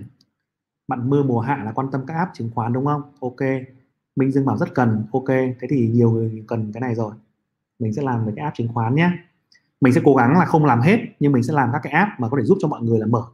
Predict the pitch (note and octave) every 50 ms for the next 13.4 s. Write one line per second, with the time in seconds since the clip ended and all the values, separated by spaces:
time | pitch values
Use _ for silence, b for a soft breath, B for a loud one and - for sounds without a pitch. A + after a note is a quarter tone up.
0 | _ - - A#2 A2+ A2 - C3 B2 B2 A#2+ B2 C#3 D3 D3 C#3+ C#3+ C3 B2+ B2+
1 | B2+ - _ _ _ _ _ _ _ _ _ _ - A2+ G#2 A#2+ C3 A#2+ C#3 C#3
2 | C#3 C3 C#3 C3 A#2+ A#2+ B2+ A2+ A2 - D#3 C3 A#2 - G#2+ G#2+ C#3+ F3 F#3+ -
3 | - C#3+ C3 C3+ B2+ A#2+ A#2+ A#2+ A#2+ A#2+ D#3 F#3+ - _ _ _ _ _ _ _
4 | _ _ _ _ - B2 A2+ A#2+ D#3 D3 D#3 D3 D3 D3 C#3+ C3+ B2 A2+ A2+ A2
5 | G#2+ C3+ C#3+ E3 - - - C#3 C#3 B2 A#2+ A#2 A#2+ A#2+ F#3 C3+ A#2 A2 G#2+ G#2+
6 | - G2+ - - A#2 - - A2+ C#3+ C#3 A#2 A2+ A#2+ G#2+ G#2+ G#2+ A2 G#2 G#2 C3
7 | - A#2+ A#2 C#3 E3 F3 D#3 _ _ _ _ _ _ _ _ _ _ _ - A#2
8 | A#2 C3+ C#3 C3+ - - - - - _ _ _ - A#2+ A#2 A2+ E3 E3 D3 D3
9 | D3 D3+ C3+ C#3 C#3+ C#3 C#3+ C#3 C#3 E3 F#3 F#3 - C3+ A#2 A2+ A2 G#2+ G#2+ G#2
10 | G#2+ F#3 - - B2+ A#2 A#2+ C3+ C3 C3+ C3+ B2+ A2+ G#2+ - C3+ B2+ A#2 A2+ A2+
11 | B2 A2+ G#2+ G#2 G#2 _ _ - C3 B2+ A#2+ A2 - C3+ A#2+ C3 C3 C3 C3 C3+
12 | C3 B2+ B2+ - _ _ _ _ _ _ _ _ _ _ _ _ - A#2+ - C#3
13 | B2+ A2+ G#2+ D3 D3 B2 A#2+ A#2